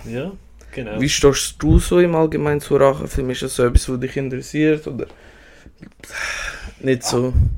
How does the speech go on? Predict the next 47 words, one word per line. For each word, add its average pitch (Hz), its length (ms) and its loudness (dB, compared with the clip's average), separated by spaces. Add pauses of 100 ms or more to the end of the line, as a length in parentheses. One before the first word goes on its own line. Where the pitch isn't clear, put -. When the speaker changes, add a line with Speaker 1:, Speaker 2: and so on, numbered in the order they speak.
(520)
Speaker 1:
Ab-, 123 160 -4
abgeneigt 127 460 -8
bin 123 140 -4
ich 120 100 -4
nicht. 160 260 0
Das - 80 -4
ist - 60 -6
nicht, 117 140 -4
wo 110 40 -8
ich 110 120 -6
muss 110 140 -12
sagen, 104 180 -10
so, 101 120 -18 (140)
boah, 67 280 -14
nein, 82 260 -18
Rachenfilme 98 540 -16
packen 101 380 -18
mich 101 120 -18
gar 120 200 -4
nicht. 139 120 -6
Es - 100 -20
gibt 113 320 -14
sehr 113 280 -12
viel, 110 240 -4
sehr 98 280 -4
gute. 135 400 -6 (320)
Habe 110 200 -8
inzwischen 104 400 -12
schon - 180 -10
ein - 80 -16
paar 95 160 -10
sehr 85 220 -14
schlechte 135 540 -8
gesehen. 139 380 -6 (640)
Aber, 110 360 -6
ähm, 104 640 -8
ist 113 140 -14
jetzt 123 180 -12
nicht 120 140 -10
so 120 80 -4
etwas, 113 200 -8
wo 117 60 -8
ich 113 120 -12
muss 113 140 -18
sagen, 107 200 -10
so, 107 140 -14 (180)
boah, 107 520 -10